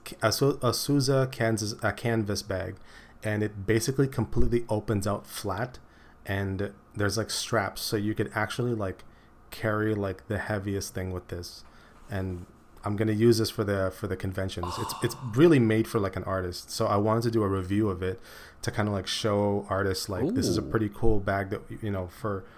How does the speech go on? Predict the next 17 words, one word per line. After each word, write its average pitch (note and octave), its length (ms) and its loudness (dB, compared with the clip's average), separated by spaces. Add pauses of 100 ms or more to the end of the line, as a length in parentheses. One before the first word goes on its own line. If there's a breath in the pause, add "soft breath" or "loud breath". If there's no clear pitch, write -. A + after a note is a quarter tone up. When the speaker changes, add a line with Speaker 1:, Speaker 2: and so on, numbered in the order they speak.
(360 loud breath)
Speaker 1:
for C#3 100 0
even D3+ 200 8
con A2 320 2
goers F#2+ 400 0
that, - 100 -6
like, F#2+ 140 -10
you G#2+ 60 0
needed G#2+ 260 0
to, A2+ 60 -2
like, F#2+ 240 -2
carry G2 360 -2
bizarre G2 600 0
different G2+ 440 -4
things G2 300 -2
in F#2 100 -2
different F#2 260 -4
sizes. G2 360 -2